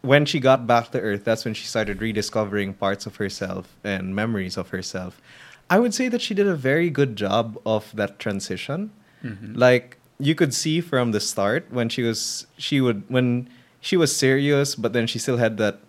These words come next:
Speaker 1: kind of
Speaker 2: She's
Speaker 1: rough
Speaker 2: the,
Speaker 1: streak.
Speaker 2: she's the feisty, s-,
Speaker 1: Mm.
Speaker 2: um, feisty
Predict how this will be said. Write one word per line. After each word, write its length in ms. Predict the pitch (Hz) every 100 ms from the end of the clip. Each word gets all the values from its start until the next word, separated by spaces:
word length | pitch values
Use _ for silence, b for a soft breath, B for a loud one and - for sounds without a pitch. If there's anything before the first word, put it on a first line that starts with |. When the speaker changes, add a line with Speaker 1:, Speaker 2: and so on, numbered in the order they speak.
| _ _
Speaker 1:
kind 280 | - 117 110
of 140 | 101 -
Speaker 2:
She's 80 | 101
Speaker 1:
rough 160 | 113 135
Speaker 2:
the, 100 | 160
Speaker 1:
streak. 300 | 110 117 123
Speaker 2:
she's 200 | 151 -
the 120 | 143
feisty, 1200 | - 139 135 135 - - _ 131 127 120 117 113
s-, 80 |
Speaker 1:
Mm. 380 | 127 113 87 92 117
Speaker 2:
um, 340 | 107 107 104
feisty 640 | - 123 - 127 117 113